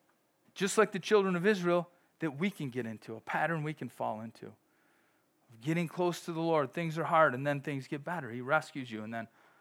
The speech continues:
man, then you, then you veer away. And that was their pattern. So he's reminding them of that. Verse twelve, "And when you saw Nahash," here's the problem. "When you saw Nahash,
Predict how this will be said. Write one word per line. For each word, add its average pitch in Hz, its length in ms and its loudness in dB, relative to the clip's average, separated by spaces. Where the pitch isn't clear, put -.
man, 131 120 -16
then 107 160 -14
you, 120 140 -8
then 120 220 -6
you 120 80 -4
veer 127 260 -2
away. 147 460 2
And 120 160 -6
that 143 180 4
was 160 140 -6
their 165 140 -2
pattern. - 500 -10
So 156 140 -4
he's 156 240 -2
reminding 170 640 2
them 107 240 -4
of 123 160 -2
that. 110 240 -2
Verse 151 280 2
twelve, 185 420 6
"And 156 180 2
when 190 160 6
you 190 100 2
saw 208 400 6
Nahash," 190 680 6
here's 185 200 0
the 170 100 -8
problem. 185 480 -4
"When 147 140 -4
you 151 60 -6
saw 160 280 6
Nahash, 170 560 4